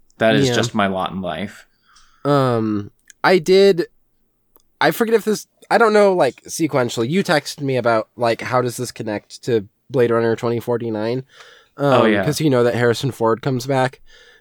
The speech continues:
Speaker 2: Um,
Speaker 1: Yeah,
Speaker 2: I did
Speaker 1: 'cause, uh,
Speaker 2: explain it to you, and I do think that you should watch the movie, 'cause I think how it connects to Blade Runner is the stupidest part of it. And there is, like, actually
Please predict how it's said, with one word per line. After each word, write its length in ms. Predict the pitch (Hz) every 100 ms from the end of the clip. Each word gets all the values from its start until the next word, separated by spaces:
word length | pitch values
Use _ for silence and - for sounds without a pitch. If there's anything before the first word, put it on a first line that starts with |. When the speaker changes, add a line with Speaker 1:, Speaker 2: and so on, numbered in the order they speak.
| _
Speaker 2:
Um, 420 | 139 139 123 117 113
Speaker 1:
Yeah, 160 | 240 240
Speaker 2:
I 60 |
did 80 | 226
Speaker 1:
'cause, 80 | 240
uh, 20 |
Speaker 2:
explain 400 | - 196 196 185
it 140 | 196
to 120 | - 208
you, 340 | 214 214 202
and 520 | - 165 151 147 143 - - -
I 140 | 196
do 240 | 165 247
think 220 | - 254 226
that 120 | 202
you 160 | 185
should 220 | 185 190 143
watch 580 | 135 127 139 - - - -
the 120 | 160
movie, 360 | 151 143 151 143
'cause 160 | 151
I 100 | 139
think 260 | 135 156 135
how 200 | 135 135
it 100 | 123
connects 340 | 131 123 -
to 60 | -
Blade 220 | 127 127
Runner 240 | 131 127 127
is 140 | 123
the 100 | 131
stupidest 560 | - 156 156 214 214 -
part 220 | 208 214
of 80 | 226
it. 200 | 233 - - - -
And 160 | - 180
there 140 | 190 214
is, 160 | 214
like, 240 | 170 156 139
actually 480 | 135 - 175 135